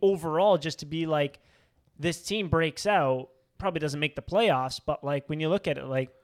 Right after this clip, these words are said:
I can name off some guys I won't until we're all done picking, but you can name a few guys to be breakout players or improve or, you know, follow that trajectory, right? I really like the player.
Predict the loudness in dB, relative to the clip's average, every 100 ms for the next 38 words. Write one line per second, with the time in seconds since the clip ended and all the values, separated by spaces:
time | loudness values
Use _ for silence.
0 | -8 -6 -2 0 0 0 -2 -2 2 2
1 | 2 0 -2 -4 -10 -4 -2 -2 -6 _
2 | _ _ -2 2 2 0 -4 -4 -4 -6
3 | -8 -6 -6 -8 _ -14 -10 -8 -10 -10
4 | -8 -6 -4 -6 -4 -2 2 2 0 -4
5 | -4 -4 -6 _ -6 -6 -4 -4 -4 -4
6 | -6 -4 -4 -6 -12 -16 -20 _ _ -4
7 | -4 -4 -4 0 2 2 -2 -8 -12 -12
8 | _ _ _ -10 -10 -8 0 2 2 0
9 | -4 -4 -4 -4 -4 -4 -2 -2 -2 -6
10 | _ _ _ -4 2 4 6 4 0 -2
11 | 2 4 4 2